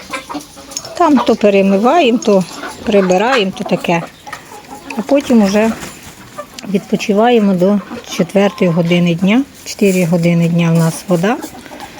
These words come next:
То йдемо працювати. І так, з дев'ята година, і я вже, вже сьогодні йду відпочивати.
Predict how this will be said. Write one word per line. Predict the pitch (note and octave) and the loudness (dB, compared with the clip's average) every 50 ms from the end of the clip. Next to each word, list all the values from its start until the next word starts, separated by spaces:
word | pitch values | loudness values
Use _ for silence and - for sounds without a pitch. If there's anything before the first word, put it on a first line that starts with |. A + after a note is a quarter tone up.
| - G#5+ A5+ - - - B5 - - - - - A#5 - - - - - - - - - - - - - - | -12 -12 -12 -14 -18 -18 -18 -18 -18 -18 -16 -14 -14 -14 -16 -18 -20 -20 -20 -20 -20 -20 -20 -20 -20 -18 -10
То | - G#3 A#3 C#4 D4+ D4+ C#4+ | -2 0 2 2 2 2 2
йдемо | B3 G#3+ F#3+ G#3+ A#3+ B3 | 2 4 4 6 6 4
працювати. | B3 - A3 G#3 - - G#3+ F#3 F#3 F#3 F#3 F3+ - F3+ D#3+ D#3 F#3 | 4 4 0 -2 -2 0 0 2 2 2 2 0 -2 -4 -4 -2 -2
І | F3 | -2
так, | - - B3 C4+ B3+ - - - - - - - - - - - - - G3+ | 0 0 0 0 -2 -4 -10 -14 -14 -16 -16 -16 -16 -14 -14 -12 -12 -8 -4
з | F#3 F3+ | -4 0
дев'ята | E3+ F3+ F3+ F3+ F3+ F3 E3+ - E3+ | 2 2 4 4 2 2 2 2 2
година, | F3 F#3 F3+ G3 A#3+ C#4+ D4+ C#4+ C4 B3+ - - - - - B3+ B3+ F#3+ - A#3+ - - - - - - - - - - - - - - C4 G#3 G3 | 2 2 2 2 2 4 4 4 4 2 0 -8 -18 -20 -20 -20 -20 -18 -18 -18 -18 -20 -20 -20 -20 -20 -20 -20 -20 -20 -20 -20 -16 -12 -6 -4 -2
і | F3+ | -2
я | F#3 A3 | 0 -2
вже, | A3+ F#3+ G3+ F#3+ G3 F#3 - - - - - - B3 B3+ B3 C4 D4 D4+ - D#4 - - - - - - D#4+ D#4+ | -2 -2 -2 -2 -2 -2 -6 -8 -10 -12 -12 -12 -12 -16 -16 -14 -16 -16 -16 -18 -18 -18 -12 -8 -6 -6 -6 -6
вже | D#4+ - A3 G#3+ | -4 -2 -2 -2
сьогодні | G3+ - - F#3 F#3 G3+ G3 F#3+ F#3+ | 0 0 2 2 4 4 4 4 2
йду | F#3 F3 F#3 F#3 | 2 2 0 0
відпочивати. | F3+ E3+ - - - E3+ - - E3+ E3+ E3+ E3+ - - | 0 -2 -4 -8 -10 -10 -8 -8 -8 -8 -10 -12 -14 -16